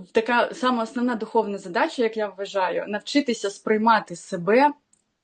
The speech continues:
сприймати свою силу, брати собі свою силу і свідомо крокувати по життю,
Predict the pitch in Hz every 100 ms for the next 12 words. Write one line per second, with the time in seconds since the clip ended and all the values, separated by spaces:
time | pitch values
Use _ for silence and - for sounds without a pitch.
0 | _ _ _ - - 196 202 220 196 -
1 | 190 190 175 - 214 277 185 - 170 185
2 | 220 254 220 - 170 175 - 170 160 -
3 | 165 165 - 185 - 196 190 196 202 254
4 | 269 _ 190 - 190 190 170 170 - -
5 | - - _ _ _ - 202 180 180 -
6 | 240 302